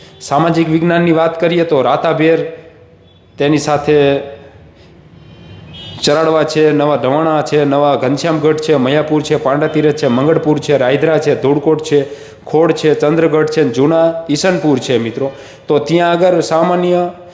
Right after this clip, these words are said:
સામાજિક વિજ્ઞાનના જે શિક્ષકો છે એની બાર જગ્યાઓ ખાલી છે. આ મેં તમને ગામના નામ દીધા ને, તેમાં બાર જગ્યાઓ ખાલી છે. ત્યાં આગળ સામાજિક વિજ્ઞાનના શિક્ષકો જ નથી.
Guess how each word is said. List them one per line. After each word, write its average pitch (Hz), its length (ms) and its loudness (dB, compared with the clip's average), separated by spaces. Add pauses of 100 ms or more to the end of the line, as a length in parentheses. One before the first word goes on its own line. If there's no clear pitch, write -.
(120)
સામાજિક 165 520 0
વિજ્ઞાનના 170 500 0
જે 160 160 2 (280)
શિક્ષકો 165 560 0
છે 127 220 -2
એની 131 120 0
બાર 151 300 0
જગ્યાઓ 147 420 0
ખાલી 127 320 -2
છે. 117 160 -8
આ 117 100 -4
મેં 123 160 -2
તમને 131 220 -2
ગામના 143 320 0
નામ 156 260 0
દીધા 175 260 2
ને, 131 120 -2 (440)
તેમાં 147 300 2
બાર 156 220 0
જગ્યાઓ 151 420 0
ખાલી 139 300 -2
છે. 160 180 0
ત્યાં 143 320 -2
આગળ 147 120 0
સામાજિક 143 500 -2
વિજ્ઞાનના 135 440 0
શિક્ષકો 147 540 -2
જ - 120 -2
નથી. 110 240 -4